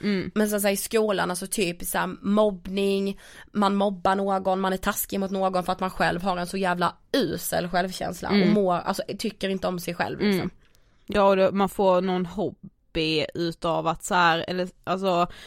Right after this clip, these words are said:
Speaker 1: som att det blir en hobby att liksom såra andra människor,
Speaker 2: Exakt.
Speaker 1: få folk att öppna upp sig för en och sen pissa på dem, liksom.
Speaker 2: Mm.
Speaker 1: Alltså, så här.
Speaker 2: Men jag läste också detta. En del försöker dölja svag självkänsla genom att skryta om sig själva eller att alltid vilja vara superduktiga och bäst på allt.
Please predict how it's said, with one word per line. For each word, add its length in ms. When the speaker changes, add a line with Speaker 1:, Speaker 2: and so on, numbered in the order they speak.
Speaker 1:
som 180
att 100
det 80
blir 160
en 100
hobby 440
att 160
liksom 280
såra 520
andra 300
människor, 720
Speaker 2:
Exakt. 280
Speaker 1:
få 240
folk 380
att 100
öppna 240
upp 180
sig 160
för 300
en 80
och 80
sen 160
pissa 500
på 120
dem, 220
liksom. 260
Speaker 2:
Mm. 120
Speaker 1:
Alltså, 160
så 60
här. 320
Speaker 2:
Men 100
jag 80
läste 280
också 200
detta. 460
En 120
del 220
försöker 320
dölja 600
svag 400
självkänsla 640
genom 320
att 120
skryta 640
om 140
sig 180
själva 560
eller 240
att 200
alltid 460
vilja 280
vara 100
superduktiga 920
och 120
bäst 300
på 80
allt. 480